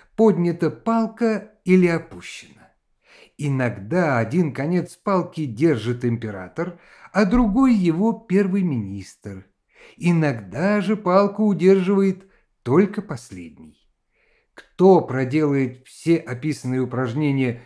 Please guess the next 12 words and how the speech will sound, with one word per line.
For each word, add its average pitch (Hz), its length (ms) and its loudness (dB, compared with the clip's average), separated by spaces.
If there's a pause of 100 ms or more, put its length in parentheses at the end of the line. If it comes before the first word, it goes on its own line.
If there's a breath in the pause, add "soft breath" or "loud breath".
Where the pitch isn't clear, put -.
(100)
с - 160 -16
наибольшей 147 800 0
ловкостью 123 840 -4
и 139 120 -14
проворством 113 1000 -4 (300 soft breath)
и 208 100 4
наиболее 214 540 6
отличится 175 960 -2 (180 loud breath)
в - 140 -20 (100)
прыгании 135 680 2
и 127 200 -12
ползании, 131 1000 -2